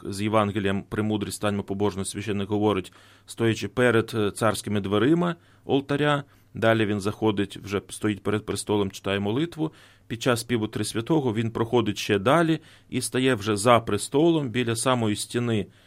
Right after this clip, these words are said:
так-, такої кінцевої стіни, да, алтарної частини храму, алтарної апсиди, те, що називається, там посередині часто стоїть трон такий для єпископа, якесь,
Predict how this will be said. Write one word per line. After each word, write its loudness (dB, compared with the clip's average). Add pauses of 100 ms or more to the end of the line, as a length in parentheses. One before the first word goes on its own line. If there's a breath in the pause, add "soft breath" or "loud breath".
(400 soft breath)
так-, -16
такої -4
кінцевої 2
стіни, -4
да, -2
алтарної 0
частини -6
храму, -2 (600 soft breath)
алтарної 0
апсиди, 0 (500 soft breath)
те, 0
що -4
називається, 0
там 0
посередині 0
часто -4
стоїть -6
трон 4
такий -8
для -8
єпископа, -6 (260)
якесь, -10